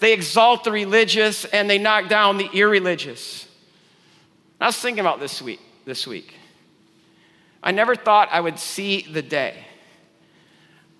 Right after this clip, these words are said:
when the world outside the church is more religious than the church. Because our world is fast becoming the religion it claims to hate.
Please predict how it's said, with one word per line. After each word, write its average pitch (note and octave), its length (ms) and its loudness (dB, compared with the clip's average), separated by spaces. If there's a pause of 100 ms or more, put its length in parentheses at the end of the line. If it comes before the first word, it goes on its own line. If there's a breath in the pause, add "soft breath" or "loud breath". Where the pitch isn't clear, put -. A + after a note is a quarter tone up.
(160)
when F3 220 -2
the E3+ 80 0
world G#3+ 320 0
outside F#3 560 0
the D#3+ 80 -8
church - 520 -6
is C#3+ 160 -10
more D#3 420 -4
religious C3 960 -10 (600 soft breath)
than A#2+ 220 -4
the A2+ 80 -12
church. - 580 -14 (1400 soft breath)
Because F3+ 280 -4
our E3+ 200 0
world G#3 380 0
is E3 160 -6
fast F3+ 460 0
becoming D3+ 720 -4
the C3 160 -10
religion B2 580 -10 (220)
it B2+ 160 -10
claims A#2 540 -10
to A2 200 -16
hate. G#2 320 -14